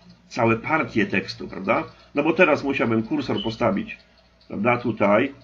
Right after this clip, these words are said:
cisnąć Enter, przenieść do kolejnej, teraz kursor tu, Enter, no gdzie to się kończy? Aha, to się nie kończy tutaj,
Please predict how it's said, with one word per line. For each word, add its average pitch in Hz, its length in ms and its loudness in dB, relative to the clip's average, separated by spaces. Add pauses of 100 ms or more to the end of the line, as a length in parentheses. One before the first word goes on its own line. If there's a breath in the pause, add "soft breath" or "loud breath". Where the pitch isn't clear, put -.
cisnąć 147 400 -2
Enter, 120 360 2
przenieść 117 380 0
do 110 140 0
kolejnej, 107 480 2
teraz 104 260 -2
kursor 117 360 -6
tu, 104 240 0 (420 loud breath)
Enter, 110 540 2
no 113 240 0
gdzie 107 120 -2
to 110 120 -4
się 113 100 -4
kończy? 104 400 -2
Aha, 92 240 -2
to 101 80 -10
się 107 100 -4
nie 113 140 0
kończy 101 400 -4
tutaj, 104 520 -4